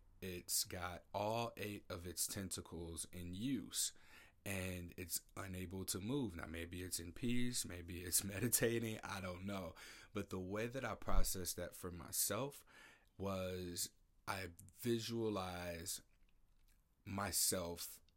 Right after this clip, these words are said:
as having an expanded perspective on what my capacity is. So it's not about necessarily how many arms I have, it's how many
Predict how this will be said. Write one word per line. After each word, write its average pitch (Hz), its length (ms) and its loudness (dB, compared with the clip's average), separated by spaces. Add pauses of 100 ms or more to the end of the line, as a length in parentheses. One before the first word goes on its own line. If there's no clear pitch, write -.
(200)
as 90 720 -2 (160)
having 95 720 -2 (1800)
an 104 140 0
expanded 117 680 2
perspective 95 800 0 (120)
on 87 480 -6
what 90 240 -4
my 85 300 -6
capacity - 840 -4 (240)
is. - 120 -6 (340)
So 101 220 2
it's 98 160 2
not 107 200 2
about 107 380 -2
necessarily 87 920 -2 (220)
how 104 180 -2
many 92 340 0 (160)
arms 104 420 -2
I 117 140 -2
have, 135 440 -4 (320)
it's 98 400 0
how 107 420 0
many 101 680 0